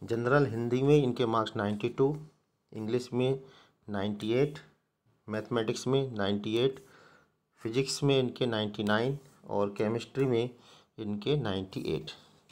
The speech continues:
यानी कुल मिला के चार सौ पिचासी नंबर है पाँच सौ में से, और इन्होंने यूपी टॉप किया है। चलिए अब हम हाई स्कूल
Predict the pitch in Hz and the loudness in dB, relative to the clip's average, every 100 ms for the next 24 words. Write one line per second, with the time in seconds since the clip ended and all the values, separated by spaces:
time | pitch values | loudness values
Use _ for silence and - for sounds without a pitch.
0 | - - 110 117 - 139 131 110 110 135 | -14 0 0 0 4 4 4 2 2 -2
1 | - 107 107 - 135 - 107 113 113 120 | 2 2 2 2 0 0 -2 0 0 0
2 | 110 101 101 117 - - 90 85 92 101 | 0 0 -2 -2 -6 -2 -2 -2 -4 -4
3 | 104 156 156 110 104 98 101 123 123 95 | 0 0 0 0 0 0 -2 -2 -2 -2
4 | 120 - 147 110 104 - 90 80 - _ | -2 -2 2 2 2 -2 -4 -4 -12 _
5 | - - - - 113 135 131 139 131 98 | -20 -20 -16 -6 2 6 6 4 2 4
6 | 110 - 127 127 | 2 2 0 0